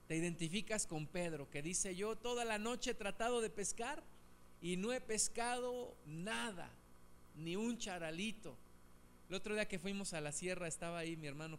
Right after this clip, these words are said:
Claudio y estaba Juanito ahí en el río y estaban pescando y se metían, y yo veía que, que Claudio ahí traía unos instrumentos, no sé cómo se llaman, para unas redes y todo. Ya cuando nos sentamos a comer, le pregunté,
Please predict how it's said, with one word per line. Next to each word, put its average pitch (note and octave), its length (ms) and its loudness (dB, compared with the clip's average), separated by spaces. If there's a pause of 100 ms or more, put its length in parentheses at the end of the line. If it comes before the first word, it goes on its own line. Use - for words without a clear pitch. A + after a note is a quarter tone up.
Claudio D3 420 -2
y B2 60 -6
estaba C3 480 -6 (260)
Juanito B2+ 420 -6
ahí B2+ 180 -2
en C3+ 120 -6
el A2 220 -8
río C3+ 320 -4
y A#2 60 -6
estaban C3 380 -8
pescando C#3+ 520 -8
y B2+ 40 -4
se B2 120 -4
metían, D#3 680 -8
y B2 100 -6 (420)
yo E3 120 2
veía E3+ 280 4
que, C3 340 -2
que A#2+ 540 -4 (160)
Claudio D3+ 260 0
ahí D3+ 80 0
traía C#3 320 -2
unos C#3+ 240 -4
instrumentos, B2+ 640 -6
no B2+ 100 -8
sé B2+ 140 -8
cómo B2 220 -8
se - 120 -8
llaman, A#2+ 360 -6
para A2 160 -8 (420)
unas C#3 240 -2
redes D#3+ 600 -2
y A#2+ 40 -4
todo. E3+ 320 -4 (680)
Ya E3+ 120 4
cuando C#3 600 2 (180)
nos B2 100 -6
sentamos D3+ 440 0
a C3+ 60 -2
comer, C#3+ 340 -4
le C#3 160 -4
pregunté, B2 520 -6